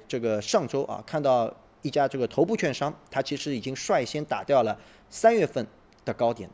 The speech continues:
啊。这其实如果说换到牛市或者说特别强的市场的时候，这一类品种往往会得到资金的高举高打。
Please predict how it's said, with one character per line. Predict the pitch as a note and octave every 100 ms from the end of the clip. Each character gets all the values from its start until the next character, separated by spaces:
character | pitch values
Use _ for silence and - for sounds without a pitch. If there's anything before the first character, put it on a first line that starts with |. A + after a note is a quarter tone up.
| -
啊。 | G#2 G#2+
这 | G#3+
其 | - E3
实 | D#3+ D3+
如 | B2+ G#3 C4
果 | A#2+
说 | A2+ C#3 C#3+ - - -
换 | - G3+ D#3
到 | C#3+ A#2+
牛 | A2 C3+
市 | - -
或 | F3
者 | C3+
说 | D#3+
特 | A#3
别 | F#3+
强 | - A#2+ F#3
的 |
市 | G3+
场 | D#3 A2
的 | A2
时 | -
候， | A#2+ - - -
这 | - B3+
一 | F3
类 | C#3+
品 | A2+ - C#3
种 | G2+ F#2
往 | B2+ E3
往 | A#2+
会 | C3
得 | A2+ A2
到 | A#2+
资 | - A#2+
金 | C3+
的 | A#2
高 | - C#3+
举 | -
高 | A2+
打。 | F#2+